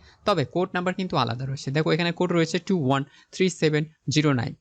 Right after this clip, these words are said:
So, এই কোড নাম্বার থাকার কারণেই প্রত্যেকটা প্রশ্ন আলাদা হয়ে থাকবে এবং প্রত্যেকটা সাবজেক্টের সূচিপত্রগুলো কিন্তু আলাদা হয়ে থাকবে। তারপরে রয়েছে আমাদের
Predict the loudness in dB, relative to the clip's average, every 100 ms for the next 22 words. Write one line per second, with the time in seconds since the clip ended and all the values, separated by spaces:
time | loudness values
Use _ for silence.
0 | -6 0 2 2 -2 -4 -4 -6 -4 -2
1 | -2 -2 -2 0 0 -2 -4 -4 -4 -2
2 | -2 -2 0 0 0 0 0 0 0 0
3 | 0 0 -2 -2 -2 0 -4 -6 -18 -4
4 | -2 -2 -2 -2 -2 -4 -8 -6 -4 -2
5 | -2 0 0 2 0 0 -2 -2 -2 -2
6 | -2 -4 -6 -10 -20 _ _ _ _ _
7 | _ _ _ _ -4 0 0 4 6 6
8 | 4 0 0 -2